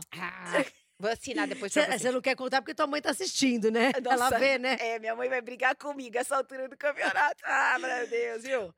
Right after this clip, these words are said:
Speaker 2: Ô, Keila,
Speaker 1: Ah,
Speaker 2: vamos,
Speaker 1: a
Speaker 2: vamos
Speaker 1: gente
Speaker 2: lá.
Speaker 1: tá falando em casamento, da Mayra Card, eu vou falar de uma famosa que deu um presente que tem gente que tá chamando de castigo.
Speaker 2: Presente de grego.
Speaker 1: Presente de
Speaker 2: É,
Speaker 1: grego,
Speaker 2: eu
Speaker 1: gente. A Virgínia.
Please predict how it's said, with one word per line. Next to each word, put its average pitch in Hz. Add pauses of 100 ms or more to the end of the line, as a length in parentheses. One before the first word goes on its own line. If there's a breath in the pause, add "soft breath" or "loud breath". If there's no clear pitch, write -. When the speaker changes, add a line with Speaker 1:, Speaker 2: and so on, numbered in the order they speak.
Speaker 2:
Ô, 233
Keila, 220
Speaker 1:
Ah, 240
Speaker 2:
vamos, 175
Speaker 1:
a -
Speaker 2:
vamos 220
Speaker 1:
gente -
Speaker 2:
lá. 427
Speaker 1:
tá -
falando 302
em 226
casamento, 190
da 190
Mayra 190
Card, 226
eu 208
vou 226
falar 220
de 226
uma 226
famosa 226 (240 loud breath)
que 294
deu 254
um 277 (100)
presente 202
que -
tem 226
gente 220
que -
tá 220
chamando 226
de -
castigo. 180 (300)
Speaker 2:
Presente 196
de 233
grego. 190
Speaker 1:
Presente 185
de 180
Speaker 2:
É, -
Speaker 1:
grego, 165
Speaker 2:
eu 170
Speaker 1:
gente. 170
A 185
Virgínia. 196